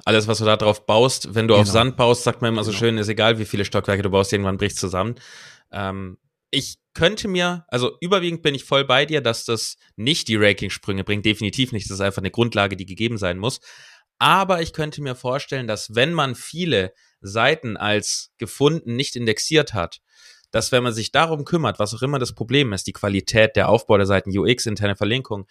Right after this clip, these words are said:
Speaker 1: wenn man das macht, kann es natürlich schon dafür sorgen, dass Seiten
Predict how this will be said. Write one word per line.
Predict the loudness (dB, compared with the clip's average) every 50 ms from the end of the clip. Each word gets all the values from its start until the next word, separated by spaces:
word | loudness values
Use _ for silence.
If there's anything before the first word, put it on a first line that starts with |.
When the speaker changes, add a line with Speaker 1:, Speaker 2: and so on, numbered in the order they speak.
| -20 -20 -20 _ _ -8
Speaker 1:
wenn | -6 -6
man | -2 0
das | 0 0 0 -2 -2
macht, | -4 -4 -4 -6 -12 _ _ _ _ _ _
kann | 0 0 0 2 0
es | -4 -6
natürlich | -6 -4 -4 -4 -4
schon | -4 -4 -2 -2
dafür | -4 -4 -4 -4
sorgen, | -2 0 0 0 -2 -4
dass | -4 -4 -4 -6 -10 -14 _ -6
Seiten | -2 2 4 4 4 2 2 -4 -6 -6 -6